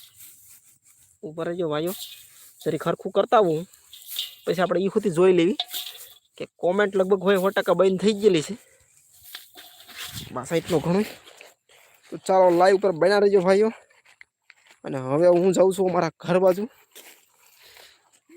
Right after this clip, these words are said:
ના ભાઈઓ, કોમેન્ટ બંધ નથી થઈ, તો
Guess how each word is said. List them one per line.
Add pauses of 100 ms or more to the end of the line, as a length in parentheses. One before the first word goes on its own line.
(500)
ના
ભાઈઓ, (1080)
કોમેન્ટ
બંધ
નથી
થઈ,
તો